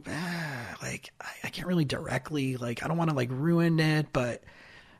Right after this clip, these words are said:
you know, I'm not gonna be so careful with where I'm putting my time, effort, and energy." And then there is a possibility that where this type of vibe can show up, and all of a sudden you're hanging out at work with someone, like, at a specific time, and, like,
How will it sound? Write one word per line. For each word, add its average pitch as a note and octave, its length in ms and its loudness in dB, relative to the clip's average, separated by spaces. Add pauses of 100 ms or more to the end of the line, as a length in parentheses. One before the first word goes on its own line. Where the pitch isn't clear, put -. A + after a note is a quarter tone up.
(120)
you E3+ 160 -4
know, C#3+ 120 0
I'm C#3+ 120 2
not C#3 200 6
gonna C#3 120 4
be C3 140 6
so B2 220 6
careful A2+ 420 2
with A2 180 0
where A#2 120 2
I'm A2+ 100 0
putting B2 200 2
my A#2 140 2
time, A2+ 220 -2
effort, A2+ 200 0
and C3+ 40 2
energy." D3 440 4
And A2+ 140 0
then A#2+ 360 0
there G#2+ 180 0
is A2+ 220 -2
a C#3+ 60 2
possibility A2+ 680 0
that B2+ 140 0
where G#2 120 0
this G2+ 280 -2
type A2 200 -4
of A#2+ 200 -2 (440)
vibe G#2+ 480 4
can C#3+ 160 4
show D3 280 10
up, B2 260 6
and A2 100 4
all G2 80 0
of A2+ 60 0
a B2+ 60 4
sudden B2+ 340 2
you're B2+ 200 2
hanging B2 380 2
out C#3+ 160 6
at D#3 120 4
work G#3 300 6
with C3+ 120 6
someone, C3+ 580 2
like, C3 240 2
at B2 100 0
a C#3 40 0
specific D3+ 420 0
time, F#3 240 2
and, C#3 100 2
like, B2 260 -2